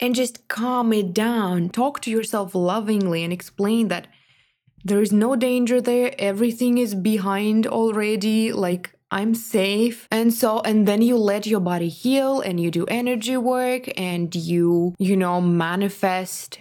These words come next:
health by being a vibrational match to how you would feel if you were healthy already. And you just don't stand on your way to healing, on your body's way to healing. So this is what I had to say about that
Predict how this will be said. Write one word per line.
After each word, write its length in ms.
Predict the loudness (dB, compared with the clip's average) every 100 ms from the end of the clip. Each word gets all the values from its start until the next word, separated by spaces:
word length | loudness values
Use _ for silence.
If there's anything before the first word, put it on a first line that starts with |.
| -12
health 640 | -4 -2 0 -2 -8 -20 _ _ _ _
by 680 | -4 -2 0 -2 -2 -2 -2 0
being 260 | 2 2
a 60 | 2
vibrational 580 | 0 0 -2 -2 -4 -2
match 560 | -2 -2 -4 -8 -12 _
to 560 | -2 0 2 0 -2 -6 -20 -20 -20 -12
how 140 | -4
you 140 | -2 -2
would 140 | -4
feel 340 | -6 -2 -2 -2
if 160 | -2
you 200 | 2 4
were 360 | 4 2 -2 -8 _
healthy 500 | -10 -4 -4 -2 -2
already. 680 | 0 0 0 -2 0 -2 -4 -12 _ -4
And 220 | 0 2
you 320 | 2 2 0
just 600 | 0 -4 -4 -10 -16 -8
don't 180 | -4 -4
stand 540 | -6 -8 -4 -2 -2 -2
on 200 | 0 2
your 240 | 2 2
way 600 | 0 2 2 2 0 -4 _ _
to 120 | -4
healing, 480 | -4 -2 -2 -2 -4
on 80 | -2
your 100 | -2
body's 440 | -2 -2 -4 -4
way 340 | -2 -2 -4 -4
to 140 | -4
healing. 520 | -4 -4 -6 -8 -8 -6
So 180 | -4 -2
this 220 | -2 -2
is 140 | -2
what 140 | -2 -4
I 40 |
had 320 | -4 -6 -6
to 100 | -6
say 320 | -4 -2 -2 -4
about 340 | -4 -4 -4
that 320 | -4 -4 -6